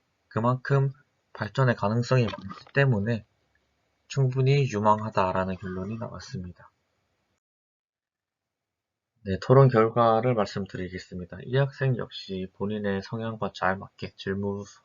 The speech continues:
선택을 했다고 생각하고 있습니다.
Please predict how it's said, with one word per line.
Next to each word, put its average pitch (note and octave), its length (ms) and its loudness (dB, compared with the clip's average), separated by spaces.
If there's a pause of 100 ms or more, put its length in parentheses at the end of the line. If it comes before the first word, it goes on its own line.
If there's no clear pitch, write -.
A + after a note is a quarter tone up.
(180)
선택을 G#2 500 -8
했다고 A#2 560 -2 (640)
생각하고 G#2+ 720 -2
있습니다. F#2+ 640 -8